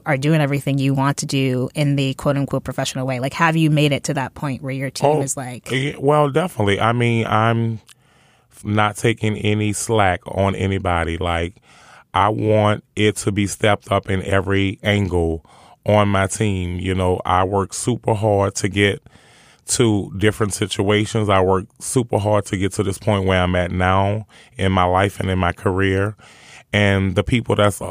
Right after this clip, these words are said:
Speaker 2: coming along with me, they have to stand up and hold their position.
Speaker 1: Mm-hmm. Yeah. And, you know, w-, one of the things that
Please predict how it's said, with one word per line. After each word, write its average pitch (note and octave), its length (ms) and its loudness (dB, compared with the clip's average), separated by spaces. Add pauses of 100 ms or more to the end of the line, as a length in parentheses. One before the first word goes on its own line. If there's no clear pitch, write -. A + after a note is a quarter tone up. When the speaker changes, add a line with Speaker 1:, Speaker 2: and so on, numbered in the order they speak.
(160)
Speaker 2:
coming G#2+ 280 0
along G2 360 2
with B2 160 0
me, G2+ 160 2
they G2 120 2
have G2+ 260 0
to F#2 120 -6
stand F#2+ 380 0
up G#2 180 -4
and F#2 120 0
hold F#2 220 -2
their F#2 120 2
position. F2+ 680 -4 (100)
Speaker 1:
Mm-hmm. D#3+ 840 -4
Yeah. D#3+ 300 -2 (920)
And, A3+ 540 4
you C#4 120 4
know, A#3 260 2 (200)
w-, G#3+ 420 -6
one A3 360 0
of C#4+ 80 2
the B3 100 2
things F#3+ 800 2
that D#3+ 320 0